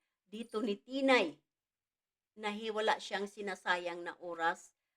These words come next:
wala siyang sinayang na panahon. Ginamit niya ang talento niya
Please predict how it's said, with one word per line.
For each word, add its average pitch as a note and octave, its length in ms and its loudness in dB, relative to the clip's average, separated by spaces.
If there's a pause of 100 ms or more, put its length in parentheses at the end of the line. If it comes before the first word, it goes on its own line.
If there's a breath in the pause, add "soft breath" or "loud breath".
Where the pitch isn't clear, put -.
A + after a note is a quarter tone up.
(400)
wala G#3+ 260 6
siyang G#3+ 320 0
sinayang F3+ 800 2
na E3+ 120 2 (840)
panahon. C4 580 8 (1120)
Ginamit G3+ 640 4
niya F3+ 220 -4
ang F#3 100 -10
talento E3+ 560 -6
niya D3+ 320 -10